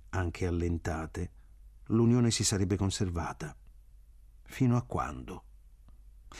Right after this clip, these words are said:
Perciò ella non si faceva le sdolcinate illusioni di Don Sebastiano. Per lei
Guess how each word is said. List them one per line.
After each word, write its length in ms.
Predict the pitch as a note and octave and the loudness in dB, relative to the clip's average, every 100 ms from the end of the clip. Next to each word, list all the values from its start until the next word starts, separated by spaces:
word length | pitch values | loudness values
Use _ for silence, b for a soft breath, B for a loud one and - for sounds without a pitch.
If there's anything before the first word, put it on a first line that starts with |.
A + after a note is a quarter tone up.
| B B B | B B B
Perciò 440 | A#2+ - C3+ G2+ | 0 2 4 4
ella 180 | F2+ F2 | 4 4
non 140 | F2 | 2
si 140 | - F2+ | 0 -2
faceva 420 | F#2 - F#2 F2+ | 0 2 2 4
le 120 | F2 | 2
sdolcinate 800 | E2 F2+ F2 - F#2+ F2+ F2+ F#2 | 2 2 2 2 2 2 0 0
illusioni 640 | E2+ E2 F2 E2 F#2 F2 | 0 2 0 2 2 2
di 120 | E2 | 0
Don 200 | D#2+ F2+ | 0 0
Sebastiano. 840 | E2 F2 E2 E2 - E2 E2 E2 - - - - - | 0 -2 -2 -2 -2 -2 -2 -6 -8 -18 -20 -20 -10
Per 220 | - G#2+ G2 | 0 2 4
lei 440 | G2 E2+ E2 | 4 2 0